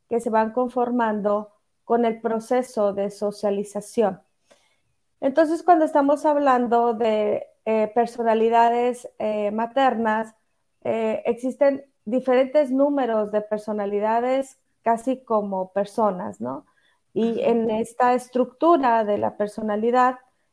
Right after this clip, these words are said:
Speaker 1: existen rasgos centrales y rasgos periféricos. Los rasgos centrales es la parte nuclear,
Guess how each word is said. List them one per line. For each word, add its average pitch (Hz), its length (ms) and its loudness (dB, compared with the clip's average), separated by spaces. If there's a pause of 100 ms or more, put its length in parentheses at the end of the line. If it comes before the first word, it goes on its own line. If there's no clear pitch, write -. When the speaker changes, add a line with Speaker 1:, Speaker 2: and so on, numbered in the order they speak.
(220)
Speaker 1:
existen 226 640 -2
rasgos 220 480 2
centrales 240 760 2 (480)
y 247 120 4
rasgos 220 560 -2
periféricos. - 760 -6 (1000)
Los 233 180 2
rasgos 277 300 4
centrales 277 720 4
es 226 180 0
la 240 200 2
parte 233 260 2
nuclear, 254 640 0